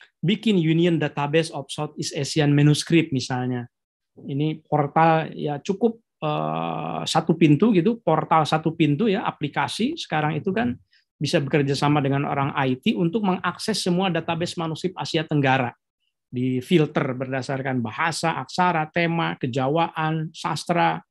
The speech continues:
linguistik, dan macam-macam. Kemudian bisa juga sekarang itu karena publikasi sudah banyak sejak abad ketujuh belas ya, sampai sekarang kan itu meluber sekali.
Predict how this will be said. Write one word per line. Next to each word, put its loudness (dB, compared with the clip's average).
linguistik, 4
dan -2
macam-macam. -2
Kemudian 6
bisa 4
juga 4
sekarang -2
itu -6
karena -4
publikasi -2
sudah 0
banyak -2
sejak -6
abad -6
ketujuh -4
belas 0
ya, -2
sampai 2
sekarang 2
kan -2
itu -4
meluber 6
sekali. -2